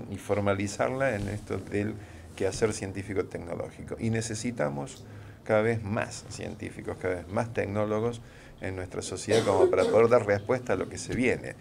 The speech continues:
Nos tenemos que preparar para ese futuro. Nosotros dentro de diez, quince años no sabemos cómo va a ser ese futuro, no es tan rápido, pero creo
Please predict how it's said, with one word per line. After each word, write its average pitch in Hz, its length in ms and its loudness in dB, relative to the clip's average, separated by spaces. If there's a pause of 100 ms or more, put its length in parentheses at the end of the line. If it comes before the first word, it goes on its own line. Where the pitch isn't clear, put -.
(260)
Nos 101 80 -4
tenemos 120 240 4
que 107 100 0
preparar 95 440 4
para 85 160 -2
ese - 180 -8
futuro. - 320 -6
Nosotros 107 480 0
dentro 92 360 -2
de 92 100 0
diez, 110 200 0
quince 113 360 -4
años 120 320 0 (720)
no 113 100 2
sabemos 104 440 4
cómo 92 260 -4
va 92 60 2
a 95 40 -2
ser 95 220 -4
ese - 220 -6
futuro, 90 420 -8
no 92 80 -8
es 98 100 -8
tan 104 140 0
rápido, 120 480 0 (380)
pero 104 160 0
creo 110 400 4